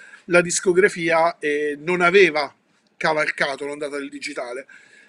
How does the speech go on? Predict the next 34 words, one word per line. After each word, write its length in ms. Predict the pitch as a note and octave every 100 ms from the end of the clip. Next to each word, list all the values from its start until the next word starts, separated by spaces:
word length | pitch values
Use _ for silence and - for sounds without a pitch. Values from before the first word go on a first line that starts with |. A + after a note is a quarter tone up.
| _ _ _ _ _ _ G3
Ha 60 |
cominciato 400 | - A3+ A3+ A#3+
a 20 |
farlo 360 | - G#3 F#3 F3
Apple, 720 | F3 - - C#3 C#3 C3+ - -
permettendo 640 | D#3+ D#3+ F3+ F3 E3+ E3
a, 600 | - D3 C#3+ D3 C#3+ C#3
agli 480 | C#3+ D3 D3 C#3+ D3+
abbonati, 640 | D#3 E3 G3 F3 D3+ D3+ -
a, 580 | C#3+ C#3 C#3 C3+ C#3 C#3
che 120 | -
poi 180 | - D3+
non 140 | D3+
erano 180 | D3+ C#3+
proprio 220 | C#3+ D3
così, 160 | D#3 F#3+
agli 120 | F3+
utenti 480 | D3+ F3+ D3+ - C#3+ - - - - -
di 160 | E3
iTunes 460 | F#3+ F3+ D#3 D3 -
di 80 | D3+
scaricare 460 | - D3+ E3 F#3
a 40 | D#3
pagamento 440 | D3+ D3+ F3+ F3
la 100 | A#3+
musica, 460 | G#3 D#3 D#3+ D#3 D3
e 80 | F3
lo 100 | G3
faceva 300 | A3 D3+ D#3+
poi 140 | D#3+
per 140 | D3+ C#3
vendere 280 | D3 D3
un 80 | D#3+
supporto, 640 | - B3 C#3+ B2 - C#3+